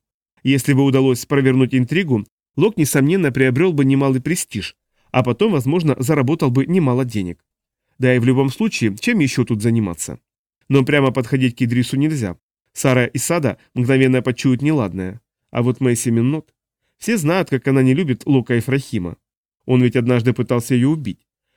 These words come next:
Так что с Мэйси можно общаться без риска возбудить подозрения. Тут никому и в голову не придет предполагать двойную игру. На третий день после общего ужина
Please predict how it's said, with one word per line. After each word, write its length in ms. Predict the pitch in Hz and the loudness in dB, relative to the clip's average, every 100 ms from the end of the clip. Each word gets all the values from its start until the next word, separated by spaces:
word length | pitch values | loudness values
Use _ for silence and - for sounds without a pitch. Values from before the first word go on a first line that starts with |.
| _ | _
Так 140 | 127 | -4
что 140 | 117 135 | -2 -2
с 100 | - | 0
Мэйси 280 | 180 220 131 | -2 0 0
можно 280 | 151 170 | 0 0
общаться 520 | 143 135 - 180 - - | -2 -4 -2 -2 -2 -2
без 220 | 135 120 | -2 0
риска 300 | 147 - - | -2 -2 -2
возбудить 480 | 143 156 143 135 113 | -2 -2 -2 -4 -2
подозрения. 640 | 127 139 143 104 90 90 - _ _ _ _ _ | -2 -4 -4 -6 -6 -10 -14 _ _ _ _ _
Тут 180 | 151 143 | -4 -2
никому 340 | 139 139 135 | 0 2 4
и 40 | 127 | 4
в 60 | |
голову 280 | 123 196 135 | 2 2 2
не 140 | 123 | 2
придет 340 | 117 123 135 120 | 0 0 0 0
предполагать 560 | 127 117 127 123 127 | -2 -2 0 2 0
двойную 460 | 120 131 127 127 123 160 | 2 2 4 2 2 -2
игру. 320 | 147 107 - _ _ _ _ | -2 -4 -6 _ _ _ _
На 160 | 135 135 | 0 2
третий 300 | 131 120 127 | 0 0 0
день 200 | 127 113 | -2 -2
после 260 | 127 139 | -2 0
общего 360 | 131 131 - 123 | 0 0 0 -2
ужина 480 | 151 196 165 107 | 0 -2 0 -2